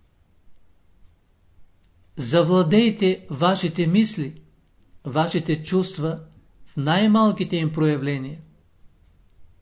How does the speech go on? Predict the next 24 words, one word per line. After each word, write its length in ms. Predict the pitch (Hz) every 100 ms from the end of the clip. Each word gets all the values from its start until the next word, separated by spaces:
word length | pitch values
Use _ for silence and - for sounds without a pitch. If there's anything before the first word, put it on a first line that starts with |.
| _ _ _ -
Ако 280 | - 127 -
вие 340 | 123 151 160 160
не 160 | 156
можете 640 | 147 180 175 160 160 160 156
да 160 | 131
обуздавате 880 | 147 135 147 131 143 180 202 202 185
коня 340 | - 208 180
си, 300 | 160 180 190 - - - _ _ -
още 340 | 180 180 170
когато 400 | 170 156 185 -
е 120 | 175
малък, 580 | 165 202 233 175 - - - _ _ - - _ _ -
то 300 | 190 190 -
като 280 | 165 160 156
придобие 560 | 165 160 147 190 180
големи 440 | 147 156 185 214 214
сили, 460 | - 202 214 - - - _ - - -
той 220 | 139 151
ще 220 | 156 165
ви 140 | 151 147
повали. 460 | 147 135 135 139 - _ _ _ - - - _ _ _ - _ _ _ _ -
Ако 300 | 160 156 160
сте 240 | - 160
слаби 560 | 156 196 220 180 175